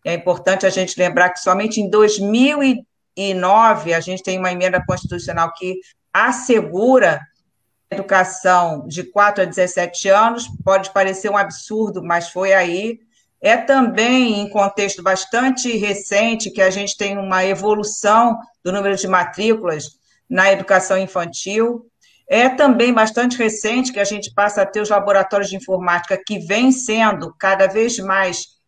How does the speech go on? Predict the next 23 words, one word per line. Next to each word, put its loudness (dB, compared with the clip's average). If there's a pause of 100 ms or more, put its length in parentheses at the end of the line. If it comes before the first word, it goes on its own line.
descontinuados 2
nas -6
redes, -10 (440)
é, 0
dos -6
municípios -8
fluminenses. -2 (640)
E 4
é 6
também 4 (240)
num 0
cenário 2
muito -4
recente -2
que -4
a 4
gente -4
teve 0
aí 2
a, 2
os -10 (220)
institutos -6
federais, 2